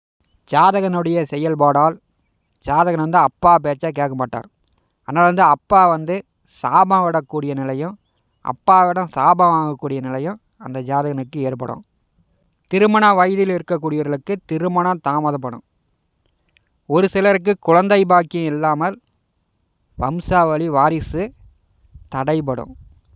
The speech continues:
பன்னிரெண்டாவது வீட்டிலே சூரியன் அமர்ந்திருக்கக்கூடியவர்களுக்கு கண்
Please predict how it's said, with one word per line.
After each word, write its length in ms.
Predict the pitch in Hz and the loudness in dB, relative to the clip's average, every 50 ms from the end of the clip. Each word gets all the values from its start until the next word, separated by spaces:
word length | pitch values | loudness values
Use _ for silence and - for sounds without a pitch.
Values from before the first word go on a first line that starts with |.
| _ _ - - - - - - - _ _ _ | _ _ -20 -20 -20 -20 -20 -20 -20 _ _ _
பன்னிரெண்டாவது 600 | - 143 175 220 226 226 226 226 226 214 214 202 202 | -2 0 2 4 4 4 4 6 6 4 4 4 0
வீட்டிலே 320 | 202 190 202 202 208 208 202 | -2 -2 -2 -2 -2 -2 -4
சூரியன் 440 | - 185 180 196 202 196 196 180 170 | -4 -6 -4 -4 -2 -2 0 0 0
அமர்ந்திருக்கக்கூடியவர்களுக்கு 1160 | 160 165 165 160 156 156 143 - - 156 143 - 143 135 131 131 127 131 131 120 - - 180 190 - _ | 0 0 -2 -2 -4 -6 -6 -6 -6 -8 -6 -6 -8 -6 -6 -6 -6 -6 -8 -10 -8 -10 -10 -10 -8 _
கண் 220 | - 147 165 190 | -2 -2 -2 -2